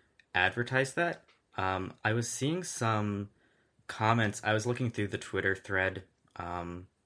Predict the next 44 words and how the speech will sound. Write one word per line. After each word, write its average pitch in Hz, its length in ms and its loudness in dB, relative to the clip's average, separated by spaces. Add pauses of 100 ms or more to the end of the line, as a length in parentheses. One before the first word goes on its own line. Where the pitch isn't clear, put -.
(260)
about 92 300 -2
this - 200 -4
hack, 87 280 2
and 95 100 -2
I 87 100 2
saw 98 260 -2
some 95 200 -6
other 104 180 -2
creators 87 680 -2 (360)
who - 140 -2
were 101 140 4
hacked 101 300 6
previously 117 580 0
saying 92 400 -2
that 87 160 -2
they 90 100 0
were 87 160 -4
enrolled 92 320 -2
in 92 120 -4
that 85 180 0
now, 85 220 2
and 85 120 -6
that, 85 300 0
like, 85 280 -6 (420)
Google 98 460 0 (120)
told 113 280 2
them 110 120 -4
about 90 240 2
it 90 140 0
after 98 320 6
the 90 100 2
hack, 104 300 4
but 85 100 -10
they 87 80 -2
were 87 100 -2
like, 90 200 -2 (680)
"Why 95 180 8
didn't 110 160 2
you 104 60 0
tell 120 180 2
me 110 60 2
about 107 200 2
this 110 120 -2
before?" 104 600 0